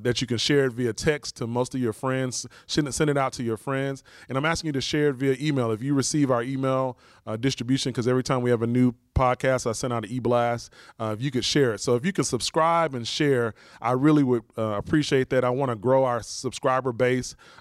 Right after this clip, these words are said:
uh, so that everyone is getting this good information.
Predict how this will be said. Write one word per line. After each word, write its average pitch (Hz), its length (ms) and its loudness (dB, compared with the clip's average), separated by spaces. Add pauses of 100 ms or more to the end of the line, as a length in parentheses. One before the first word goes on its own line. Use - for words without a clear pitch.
uh, 113 220 -2
so 127 200 0
that 120 180 0 (260)
everyone 127 360 2
is 113 100 -2
getting 120 200 -2
this 117 120 -2
good 127 160 0
information. 123 760 -2